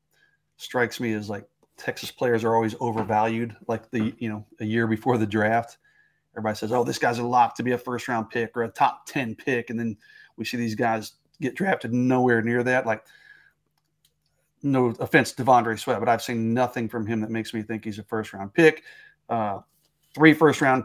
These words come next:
picks in the next year's draft, as Alex said, that'd have to be, like, a perfect scenario, man. I mean, Quinn's probably gonna be, get there. I'm not fully convinced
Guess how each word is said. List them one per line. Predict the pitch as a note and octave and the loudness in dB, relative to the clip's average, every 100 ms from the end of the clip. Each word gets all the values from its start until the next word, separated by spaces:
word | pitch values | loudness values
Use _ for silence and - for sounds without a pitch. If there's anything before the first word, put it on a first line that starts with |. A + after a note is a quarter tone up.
| - | -6
picks | - C#3+ C#3 C#3 | 0 0 0 -2
in | |
the | B2 A#2 - - - | -4 -6 -12 -18 -4
next | C3+ C3+ - | -2 -2 -2
year's | A#2+ | -4
draft, | G#2 B2+ B2+ B2+ | 4 6 6 4
as | A2+ | 4
Alex | A#2 B2 A#2+ - | 8 8 6 0
said, | A#2+ G#2 _ - _ _ | -2 -2 _ -20 _ _
that'd | - A3 | 4 6
have | - | 6
to | |
be, | C3+ | 4
like, | A#2+ G#2+ | 0 0
a | |
perfect | - - B2+ A2 - | -6 0 0 0 -8
scenario, | - G#2+ A2+ G#2 G2+ | -10 -4 -4 -4 -8
man. | G#2+ A2 | -10 -8
I | A2+ | -8
mean, | G#2+ - | -10 -6
Quinn's | - E3+ D3 | 4 4 4
probably | - B2 B2 C3 | 2 4 6 2
gonna | B2 B2 | -2 -2
be, | A#2+ A#2+ - - | -2 -4 -8 -10
get | A#2+ A#2+ | -8 -6
there. | B2+ B2 A#2 _ _ _ - | -4 -4 -6 _ _ _ -8
I'm | B2 | -2
not | D#3 C3+ - - | 2 2 0 -4
fully | C#3 C#3+ | 0 0
convinced | B2+ A#2 A#2+ B2 - - - | -2 -6 -4 -6 -8 -14 -16